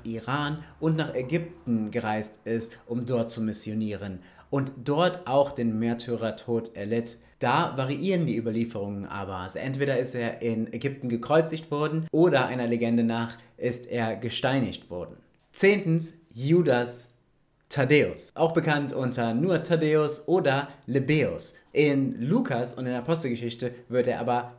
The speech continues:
Judas genannt. Immer diese zwei, drei, vier Namen, Mann, <laughs> da blickt man noch gar nicht mehr durch. Er stellt Jesus eine Frage beim Abendmahl,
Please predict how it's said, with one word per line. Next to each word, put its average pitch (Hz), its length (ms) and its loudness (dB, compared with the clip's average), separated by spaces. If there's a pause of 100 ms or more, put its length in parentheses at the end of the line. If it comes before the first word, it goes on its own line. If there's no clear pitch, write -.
(100)
Judas 143 400 2
genannt. - 400 -12 (100)
Immer 156 240 4
diese 131 400 0
zwei, 139 320 0 (160)
drei, 135 320 0
vier 147 300 0
Namen, 139 340 -2
Mann, 127 160 -2 (120)
<laughs> - 40 -4
da 151 160 -4
blickt 160 300 2
man 131 100 0
noch 135 160 -2
gar 131 180 -4
nicht 117 200 -6
mehr 110 100 -4
durch. 101 460 -10 (200)
Er 185 260 2
stellt 113 400 -2
Jesus 113 520 -2
eine 113 220 -6
Frage 110 640 -2
beim 113 160 0
Abendmahl, 113 720 -4